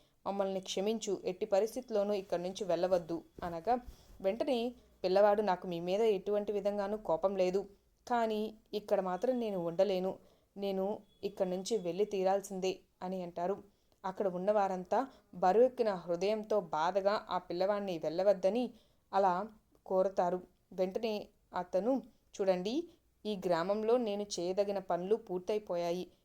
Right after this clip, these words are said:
ఎప్పుడైతే గ్రామంలోని అందరూ కలిసికట్టుగా ఒక మాట మీద ఉంటారో, అప్పుడే గ్రామంలో సుఖ సంతోషాలు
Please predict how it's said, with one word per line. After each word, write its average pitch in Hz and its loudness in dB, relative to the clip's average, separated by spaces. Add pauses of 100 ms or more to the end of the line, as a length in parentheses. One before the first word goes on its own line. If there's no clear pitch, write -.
(120)
ఎప్పుడైతే 262 4
గ్రామంలోని 214 -4
అందరూ 190 -2
కలిసికట్టుగా 202 -4
ఒక 170 -2
మాట 202 -4
మీద 214 -2
ఉంటారో, 180 -2 (320)
అప్పుడే 220 0 (220)
గ్రామంలో 220 2
సుఖ 185 -8
సంతోషాలు 208 -2